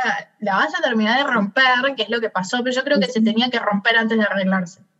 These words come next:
Speaker 2: Obvio,
Speaker 1: Eh,
Speaker 2: obvio, ella tenía
Speaker 1: tenía
Speaker 2: que
Speaker 1: que salir todo
Speaker 2: explotar.
Speaker 1: mal.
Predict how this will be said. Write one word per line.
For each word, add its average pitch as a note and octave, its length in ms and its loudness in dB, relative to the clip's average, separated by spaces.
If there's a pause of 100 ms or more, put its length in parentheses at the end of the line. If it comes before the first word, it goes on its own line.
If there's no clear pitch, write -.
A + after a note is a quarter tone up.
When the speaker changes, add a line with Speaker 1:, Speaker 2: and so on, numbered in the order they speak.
(160)
Speaker 2:
Obvio, G3 560 4
Speaker 1:
Eh, F#3 80 2
Speaker 2:
obvio, G#3 320 2
ella G#3 160 2
tenía G#3 160 4
Speaker 1:
tenía G#3+ 140 2
Speaker 2:
que C4+ 40 2
Speaker 1:
que B3 60 0
salir F#3+ 240 2
todo F#3 100 4
Speaker 2:
explotar. A3 140 4
Speaker 1:
mal. B3+ 440 0